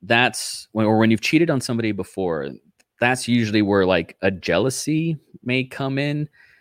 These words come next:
because you've been guilty of this thing. And so you project that guilt onto your significant other because you've debased yourself before and you've gone through that shame cycle. And that's why people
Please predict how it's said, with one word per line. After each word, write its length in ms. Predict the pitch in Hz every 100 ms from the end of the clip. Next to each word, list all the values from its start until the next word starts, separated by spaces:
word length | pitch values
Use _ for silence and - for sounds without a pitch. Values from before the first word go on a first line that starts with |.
| _ -
because 440 | 107 110 101 95
you've 500 | 101 110 131 143 123
been 200 | 143 135
guilty 380 | 139 139 - 135
of 120 | 131
this 200 | 139 -
thing. 340 | - 139 135
And 80 | 117
so 140 | - 101
you 180 | 101
project 640 | 107 - 90 - 123 - -
that 240 | 123 107
guilt 300 | 113 120 120
onto 300 | 98 98 -
your 240 | 90 110 143
significant 640 | - 127 127 117 117 113
other 240 | 120 117
because 360 | 110 - 92 -
you've 460 | 110 131 185 117 - - _ _ _ _ _ -
debased 420 | 90 110 127 -
yourself 440 | 120 - 113 113
before 380 | 113 - 113 113
and 80 | 101
you've 120 | 92
gone 180 | 110 110
through 140 | 107
that 140 | 98 76
shame 260 | - 107
cycle. 500 | 104 98 101 - 101
And 80 | 95
that's 200 | 98 95
why 120 | 87
people 540 | 87 101 95 85 76